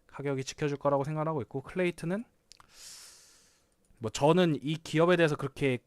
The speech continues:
크게 알진 못하지만 제가 지금 피부적으로 이제 느끼는 바로는 그닥 그렇게 메리트는 없지 않나라고 생각을 하고 있습니다. 뭐 메타콩즈도 클레이튼 생태계를 좀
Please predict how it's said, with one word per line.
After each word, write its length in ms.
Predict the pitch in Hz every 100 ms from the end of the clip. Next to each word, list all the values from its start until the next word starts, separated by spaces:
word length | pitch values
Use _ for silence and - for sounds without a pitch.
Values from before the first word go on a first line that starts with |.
| _
크게 300 | - 202 220
알진 400 | 127 127 139 110
못하지만 680 | 107 - 131 107 123 98 107 _ - - -
제가 300 | - 143 180
지금 720 | 156 143 147 139 135 120 117 _ - _ _
피부적으로 520 | - 214 214 202 156 120
이제 300 | 110 101 - -
느끼는 600 | 131 135 180 160 147 120
바로는 460 | 120 131 117 147 - _ _ - - _ _ _ -
그닥 240 | 165 175
그렇게 580 | - 165 165 147 131 113 - _ _
메리트는 540 | 117 131 180 - 190
없지 280 | 110 - -
않나라고 680 | 104 107 120 127 104 101 104
생각을 300 | 135 131 127
하고 140 | 135
있습니다. 420 | 101 110 101 98 - _ _ _ _ _ - - 120
뭐 140 | 123
메타콩즈도 840 | 120 170 - 196 196 185 156 110 - -
클레이튼 580 | - 202 214 214 190
생태계를 440 | 180 180 190 175 156
좀 240 | 156 135